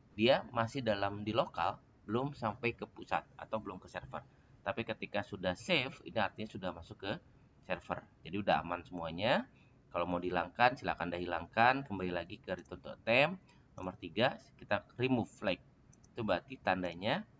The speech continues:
itu akan hilang. Oke, udah hilang seperti ini ya. Silakan Anda otak-atik aja.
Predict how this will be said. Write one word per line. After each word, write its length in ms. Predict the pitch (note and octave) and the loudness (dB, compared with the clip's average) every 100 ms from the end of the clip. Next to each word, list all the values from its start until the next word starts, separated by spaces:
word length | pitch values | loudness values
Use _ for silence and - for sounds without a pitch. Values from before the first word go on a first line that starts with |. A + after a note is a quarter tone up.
| _ _ - | _ _ -4
itu 140 | A#2 | -2
akan 200 | G#2 F#2+ F#2 | -2 -4 -4
hilang. 240 | E2+ C#2+ - - - - - - - - - - - | -4 -4 -10 -20 -20 -20 -20 -20 -20 -20 -20 -20 -20
Oke, 220 | - E2 D#2+ | -18 -16 -12
udah 140 | E2 | -12
hilang 220 | E2 F2 E2+ | -8 -8 -8
seperti 400 | - E2 F2 E2+ | -12 -12 -10 -4
ini 320 | A#2+ G3+ C4 - - - | -2 -2 -4 -16 -20 -12
ya. 240 | G2 C3 - - | -8 -8 -10 -20
Silakan 400 | - A#2+ D3+ D3 | -4 0 0 4
Anda 60 | C3+ - _ _ _ - - - _ - - | 4 2 _ _ _ -20 -20 -20 _ -10 -4
otak-atik 480 | G#2 A#2 G#2 - - | 2 4 4 2 -2
aja. 320 | G2 F2 - | 0 2 2